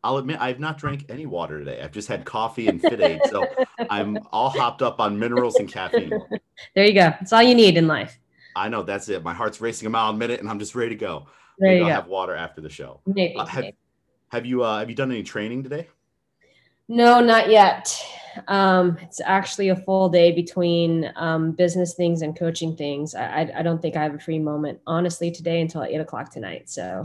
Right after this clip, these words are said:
Speaker 1: Oh, man. Okay.
Speaker 2: we'll
Speaker 1: Are,
Speaker 2: save that for tomorrow. <laughs>
Speaker 1: are, are you typically a, uh, a morning training person or an evening training person? What's your preference?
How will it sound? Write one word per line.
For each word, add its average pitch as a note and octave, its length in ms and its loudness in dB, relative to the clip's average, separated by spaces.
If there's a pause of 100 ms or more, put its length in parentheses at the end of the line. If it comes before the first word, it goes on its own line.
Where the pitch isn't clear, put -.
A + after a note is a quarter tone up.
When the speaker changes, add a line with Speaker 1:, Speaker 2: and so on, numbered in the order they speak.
Speaker 1:
Oh, E2 140 -18
man. E2 240 -18 (180)
Okay. E2+ 280 -16 (480)
Speaker 2:
we'll G#3 260 0
Speaker 1:
Are, G3+ 80 0
Speaker 2:
save G#3 200 2
that F#3+ 200 0
for F3+ 100 -2
tomorrow. D3+ 360 -2 (360)
<laughs> - 380 4
Speaker 1:
are, A#2+ 320 -6
are B2 60 -6
you C#3 160 -4
typically B2 600 -8
a, F#2 460 -8
uh, D#2+ 220 -14
a - 20 -14
morning C3 640 -8
training B2 380 -10
person A#2+ 460 -12
or E2+ 260 -10
an D#2 220 -14
evening A2 480 -16
training G#2+ 320 -10
person? G2+ 480 -14 (240)
What's - 180 -10
your G2 60 -10
preference? - 640 -14